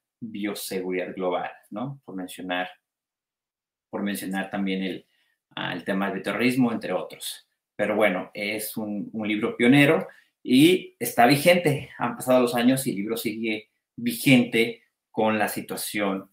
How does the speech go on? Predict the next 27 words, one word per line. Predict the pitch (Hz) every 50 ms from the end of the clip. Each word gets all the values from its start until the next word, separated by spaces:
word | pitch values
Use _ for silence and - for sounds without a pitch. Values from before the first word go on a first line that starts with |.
| _ _ _ _ _ _ -
que | - 104
se | 98 - - 95
vive | 92 98 98 95 95 95 95 92 95 - _ _ _ _ _
en | - 113 98 95
el | 92 95
mundo. | 95 92 92 90 85 80 87 - - _ - - - _ _ _ - - - _ _ _ _ _ _ _ _ _ _ _ _ _ - - - _
Y | - 127 131 147 151 147 156 147 123
bueno, | 113 107 95 95 95 - - _ _ _ _ _ _ _ -
ah, | - - 107 104 104 98 98 101 104 - _ _ _ _ _ -
por | - 120
mi | 120 117
parte | 117 135 127 131 131 - 139 135 135 139
es | 139 139 -
todo. | - 160 160 160 160 175 185 196 196 - - - -
Y | 135 135 143 151 165 175 170 - -
bueno, | - 175 175 160 156
se | - 151
me, | 139 135 127 - - -
se | - - 143
me | 135 131
olvidaba | 131 143 165 165 151 147 147 160 160 - -
también, | 143 127 127 120 135 131 127 123 123 127 123 143 - _ _ _ _ _ _ _ -
ah, | - 113 113 110 107 104 104 104 - - _ _ -
con | 120 120 117
esta | 110 120 - - - 127 123 120 120 117 113 113 110 107 110 - - _ _ _ _ _ _ _ _ _ _ _ _ _ _ - - - - _ _
sesión, | - - 156 160 156 - 160 156 151 151 180 196 - - - -
¿verdad? | 147 131 110 110 120 131 139 135 -